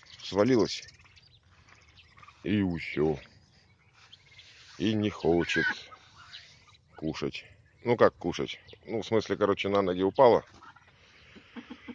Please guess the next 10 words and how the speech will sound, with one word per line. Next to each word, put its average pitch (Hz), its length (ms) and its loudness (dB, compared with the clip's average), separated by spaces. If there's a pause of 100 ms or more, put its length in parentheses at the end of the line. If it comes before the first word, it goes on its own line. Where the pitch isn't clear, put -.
(1000)
То - 160 2
ли 156 140 6
йодомарин 127 640 4
какой-то 95 340 -2
надо 87 240 0
добавлять, 85 460 0
то 95 180 -6
ли 110 100 -2
ещё - 380 -2
чё. 78 340 -6